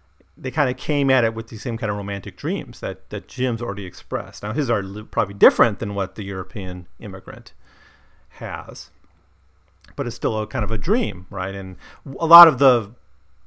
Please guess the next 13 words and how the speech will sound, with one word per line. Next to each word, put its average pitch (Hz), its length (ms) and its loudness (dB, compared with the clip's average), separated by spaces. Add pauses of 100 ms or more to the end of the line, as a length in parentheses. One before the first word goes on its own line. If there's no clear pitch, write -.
(120)
internal 135 600 -2 (160)
pressure 156 440 0
within 113 260 -4
the 110 60 -4
Shimerda 104 340 -8
family 165 380 -2
has 113 100 -4
to 117 120 -10
do 127 220 -2
with 214 140 2
the 120 100 -4
fact 101 400 -4
that 92 300 -6